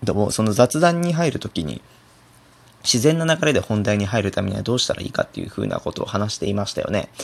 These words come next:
で、この、えっと、自然な流れで本題に入るやり方を僕は最初にしました。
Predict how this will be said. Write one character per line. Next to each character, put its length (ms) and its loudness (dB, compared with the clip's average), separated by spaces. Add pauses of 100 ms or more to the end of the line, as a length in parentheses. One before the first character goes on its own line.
(320)
で、 120 -2
こ 180 -6
の、 240 -2 (300)
え 80 -4
っ 40 -6
と、 120 -4
自 160 0
然 180 4
な 120 2
流 200 2
れ 100 0
で 80 4
本 220 2
題 160 4
に 80 0
入 240 -2
る 80 0
や 80 2
り 80 -2
方 220 2
を 20 0
僕 240 2
は 60 6
最 180 6
初 140 0
に 100 2
し 120 0
ま 100 2
し 80 -4
た。 160 -4